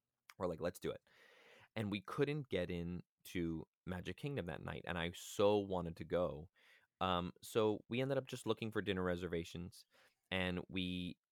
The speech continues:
got dinner reservations at a seafood restaurant at the Grand Floridian. Well, they have this, like, atrium with all glass windows that looks across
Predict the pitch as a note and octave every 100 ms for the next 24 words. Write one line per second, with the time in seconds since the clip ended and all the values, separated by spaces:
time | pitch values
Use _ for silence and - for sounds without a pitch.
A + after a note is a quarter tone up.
0 | _ - G2+ A2+ G#2 F#2+ F#2 F#2 F2+ F2+
1 | E2 E2 - D#3 D#3+ G#2+ F2+ F2 D#2+ -
2 | E2+ D#2+ - F#2+ - F2 F2 D#2 - F#2
3 | A#2 A2+ D2 C#2 - _ _ - A2 G#2+
4 | A2+ C3 B2+ C3 A#2+ G2 D#2 F2+ - _
5 | _ _ E2+ G2+ - F#2+ - - A2 -
6 | G#2 E2+ E2 F2 - F2+ F#2+ F#2+ F2+ F2+
7 | - G2 F#2+ D#2 D2 E2+ - F2+ - F2+
8 | - - G2 A#2+ -